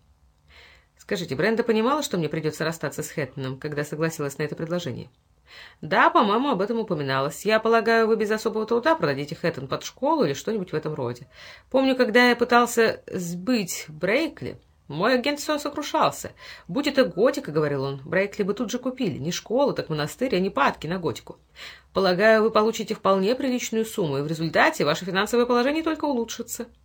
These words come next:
Нет, это невозможно, — сказал Тони. "Вы ставите всех в крайне неловкое положение", — сказал Реджи. "Не понимаю, что заставляет вас так поступать?" Более того, Бренда, как я думаю, не ожидала, что я соглашусь на подобное решение, и не хотела бы этого.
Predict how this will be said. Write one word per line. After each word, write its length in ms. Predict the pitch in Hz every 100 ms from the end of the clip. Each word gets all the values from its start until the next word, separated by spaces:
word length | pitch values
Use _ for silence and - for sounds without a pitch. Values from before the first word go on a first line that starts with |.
| _ _ _ _ _
Нет, 380 | 139 156 214 247
это 120 | 240
невозможно, — 560 | 233 220 165 139 135 147
сказал 280 | - 135 135
Тони. 280 | 139 135 - _ _ - - - _
"Вы 80 | -
ставите 340 | - 202 196 190
всех 240 | - 285
в 40 | -
крайне 340 | 208 285 294 -
неловкое 460 | 247 220 196 202
положение", — 420 | 202 165 135 123 123
сказал 320 | - 123 123
Реджи. 300 | 123 - - - - -
"Не 100 | 202
понимаю, 320 | 247 254 160
что 180 | - 285
заставляет 480 | 302 - 302 285 285
вас 140 | 262
так 160 | 262 254
поступать?" 560 | 240 - - 107 - _ _ _ _ _ _ _ _ _ _ _ _ _ _ -
Более 320 | 165 196 240
того, 200 | 143 143
Бренда, 300 | 160 214 254
как 160 | 254
я 80 | 247
думаю, 200 | 233 240
не 80 | 233
ожидала, 360 | 220 220 247 254
что 140 | -
я 60 | 156
соглашусь 420 | 151 156 160 165
на 80 | 151
подобное 360 | 147 147 147
решение, 460 | 147 - 135 135 135
и 120 | -
не 100 | 277
хотела 360 | 294 294 175 156
бы 80 | 151
этого. 340 | 147 156 160